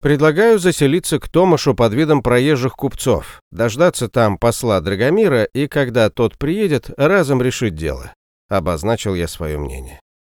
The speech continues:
«Пойдем я, Ульф Хеднер и Йона Шторер». «Ага, прямо купцы из нас знатные»,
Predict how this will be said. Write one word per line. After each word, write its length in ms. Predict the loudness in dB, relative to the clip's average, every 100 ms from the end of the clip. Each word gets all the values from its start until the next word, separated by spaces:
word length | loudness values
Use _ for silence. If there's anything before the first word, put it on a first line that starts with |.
| _ _ _
«Пойдем 400 | 0 2 2 2
я, 360 | 2 2 2 0
Ульф 300 | 0 0 0
Хеднер 460 | 0 0 2 0 -2
и 120 | -6
Йона 380 | 0 2 2 -2
Шторер». 580 | -4 0 0 0 -8 -18 _ _ _ -2
«Ага, 460 | 2 4 4 2 0 _ _
прямо 360 | 2 4 4 4
купцы 560 | 2 0 0 0 2 2
из 120 | 2
нас 200 | 2 2
знатные», 720 | 2 2 2 2 -2 -2 -4